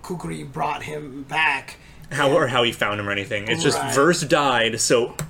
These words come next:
Speaker 2: literally the point of Verse is all the lost souls in S N K canon.
Speaker 1: Mm-hmm, mm-hmm.
Speaker 2: So anyone who's ever died, anyone who's been removed or wiped out of existence or anything, it's all fair game.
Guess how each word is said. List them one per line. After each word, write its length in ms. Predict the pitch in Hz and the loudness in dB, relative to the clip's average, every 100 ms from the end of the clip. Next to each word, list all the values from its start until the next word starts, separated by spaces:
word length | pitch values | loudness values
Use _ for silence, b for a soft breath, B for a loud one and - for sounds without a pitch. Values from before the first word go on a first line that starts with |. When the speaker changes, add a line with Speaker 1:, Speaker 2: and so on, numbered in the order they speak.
| - | -12
Speaker 2:
literally 460 | 147 139 185 254 240 | -6 4 4 6 2
the 120 | 151 | 0
point 260 | 139 156 147 | -2 0 2
of 140 | 127 | 0
Verse 320 | - 107 107 - | -2 -2 -2 -2
is 400 | 107 101 95 - B B - | -2 -2 -4 -12 B B 2
all 320 | 135 156 175 | 4 6 4
the 120 | 165 | 4
lost 520 | 143 117 117 117 - | 2 2 2 0 -2
souls 480 | - - 110 113 113 | -4 0 2 2 -2
in 80 | 117 | -2
S 240 | 113 101 | -2 -2
N 120 | 117 110 | -4 -4
K 200 | 104 101 | -2 -2
canon. 460 | 104 95 78 156 - | -2 -10 -14 -18 -12
Speaker 1:
Mm-hmm, 380 | 170 170 165 160 | -2 0 0 -2
mm-hmm. 140 | 160 170 | -6 -2
Speaker 2:
So 260 | 160 135 165 | 0 0 2
anyone 300 | 131 214 214 | 2 4 6
who's 160 | 196 - - - | 6 2 -6 -4
ever 200 | 139 233 | 2 4
died, 500 | 214 175 165 160 160 B | 6 4 4 0 -2 B
anyone 320 | - 165 180 | 2 4 6
who's 100 | 175 | 4
been 220 | 156 170 139 | 4 0 2
removed 580 | 131 117 123 160 165 | 0 2 6 6 6
or 80 | 156 | 2
wiped 320 | 117 120 147 | 2 2 2
out 140 | 170 160 | 2 2
of 80 | 156 | 0
existence 580 | 135 151 147 165 143 | 2 2 2 0 0
or 60 | 131 | 0
anything, 220 | 123 131 | 0 0
it's 100 | 120 | -2
all 180 | 120 143 | 4 4
fair 200 | 135 120 101 | 6 4 2
game. 260 | 90 117 | -2 -8